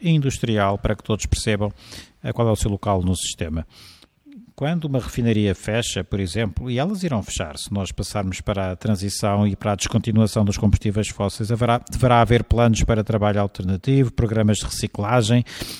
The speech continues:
e empregos para os quais as, para os quais as pessoas possam transitar. Senão, o plano não funciona. Em segundo lugar, é muito importante também que haja um envolvimento adequado com todos os grupos da sociedade.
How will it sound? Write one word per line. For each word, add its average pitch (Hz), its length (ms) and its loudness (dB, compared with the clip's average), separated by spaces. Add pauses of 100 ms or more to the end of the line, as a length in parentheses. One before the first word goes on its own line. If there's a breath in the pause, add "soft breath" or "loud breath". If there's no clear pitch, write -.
(120 loud breath)
e 143 240 2
empregos 127 500 2
para 117 220 2
os - 120 0
quais 104 280 0
as, 101 160 -4 (840)
para 104 140 -2
os 95 100 -8
quais 113 180 -2
as 107 80 -6
pessoas 113 240 -4
possam 107 400 2
transitar. 101 640 -2 (220)
Senão, 135 320 0
o 127 40 -2
plano 120 300 4
não 107 100 6
funciona. 82 540 -4 (420 loud breath)
Em 143 80 2
segundo 156 280 4
lugar, 107 320 0
é 92 80 -8
muito 90 180 -8
importante 95 480 -2
também 107 480 0 (1000)
que 151 100 0
haja 120 300 0
um 147 120 8
envolvimento 113 640 4
adequado 110 380 0
com 113 140 6
todos 107 240 2
os 104 160 2
grupos 120 320 0
da 107 80 -4
sociedade. 90 580 -8